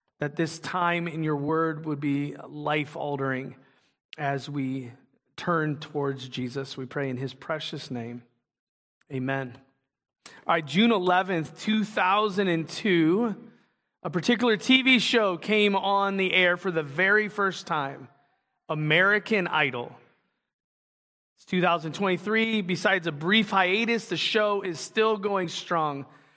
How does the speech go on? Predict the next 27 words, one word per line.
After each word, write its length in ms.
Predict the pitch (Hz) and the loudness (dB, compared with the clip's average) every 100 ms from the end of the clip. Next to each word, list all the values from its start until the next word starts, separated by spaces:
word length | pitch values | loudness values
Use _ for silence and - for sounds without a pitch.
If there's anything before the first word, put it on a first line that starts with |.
| _ | _
But 80 | 202 | 2
what 220 | 214 254 | 4 2
stood 420 | - - 320 330 311 | -2 0 2 2 4
out 340 | 220 262 285 240 | 4 6 4 0
in 160 | 233 | -2
two 240 | 202 262 233 | 0 0 2
thousand 460 | 240 226 220 214 | 2 2 2 -2
and 120 | 196 | -2
two 260 | 175 233 220 | 0 0 2
when 120 | 196 | 2
that 220 | 196 202 | 2 0
sh-, 360 | 190 226 208 202 | 0 0 0 0
show 220 | - 208 | 0 0
came 260 | 208 196 170 | 0 -2 0
out 360 | 160 151 - - _ _ _ | 0 0 -4 -18 _ _ _
was 260 | 175 180 160 | 0 0 0
one 420 | 165 202 254 277 | 0 2 4 2
particular 680 | 262 262 - 247 - 226 185 | 2 0 2 -2 0 2 2
judge, 800 | 156 139 147 135 127 147 - - - _ _ _ _ _ _ _ _ _ _ | 0 -2 0 0 -4 -8 -10 -10 -16 _ _ _ _ _ _ _ _ _ _
Simon 640 | - - 180 233 277 269 | -10 -2 2 4 4 2
Cowell. 480 | 226 165 123 107 107 - _ _ _ _ _ _ _ | 4 2 2 -2 -8 -20 _ _ _ _ _ _ _
He 100 | 170 | -2
was 160 | 165 160 | -2 0
from 480 | 190 185 175 170 | 0 0 0 -2
the 80 | 165 | -2
U 240 | 170 208 208 | 2 2 2
K. 560 | 208 214 214 220 214 | 0 0 2 2 0